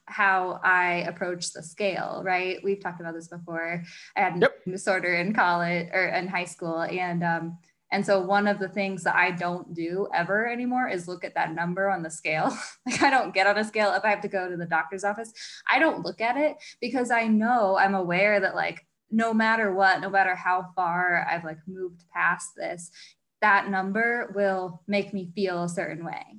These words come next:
Speaker 1: right? I'm dependent on that number in a way. And so I've trained myself just to not worry about it, because I know already, like, I'm not,
Speaker 2: You,
Speaker 1: like,
Speaker 2: you know, you're not gonna step on the scale and be like, "Well, now I feel good about myself."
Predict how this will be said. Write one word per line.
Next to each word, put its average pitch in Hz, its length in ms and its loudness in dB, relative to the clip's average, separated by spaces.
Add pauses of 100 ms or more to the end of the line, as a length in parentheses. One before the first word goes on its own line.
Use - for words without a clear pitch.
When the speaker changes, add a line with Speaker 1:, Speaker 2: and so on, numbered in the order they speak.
(160)
Speaker 1:
right? 180 380 -2
I'm 190 200 -2
dependent 180 500 -6
on 170 100 -4
that 160 160 -2
number 175 240 -2
in 165 100 -4
a 160 80 -8
way. 190 180 -2
And 180 140 -10
so 175 80 -6
I've 165 140 -8
trained 180 200 -10
myself 170 300 -6
just - 160 -16
to 175 80 -10
not 160 380 -2
worry 185 240 -2
about 160 200 0
it, 156 120 -6
because 160 200 -14
I 156 100 -6
know 165 380 -6
already, 160 520 -4
like, - 160 -8 (800)
I'm 170 160 0
not, 190 240 4
Speaker 2:
You, 156 80 -4
Speaker 1:
like, 196 140 0
Speaker 2:
you 165 300 0
know, 135 640 4
you're 135 140 -2
not 147 200 -2
gonna 160 200 -4
step - 280 -8
on 113 120 -10
the 107 60 -10
scale 101 440 -2
and 101 140 -8
be 104 140 -2
like, 95 260 -4
"Well, 113 80 0
now 113 220 0
I 107 80 2
feel 107 200 -2
good 101 160 -2
about 90 220 -6
myself." 76 400 -10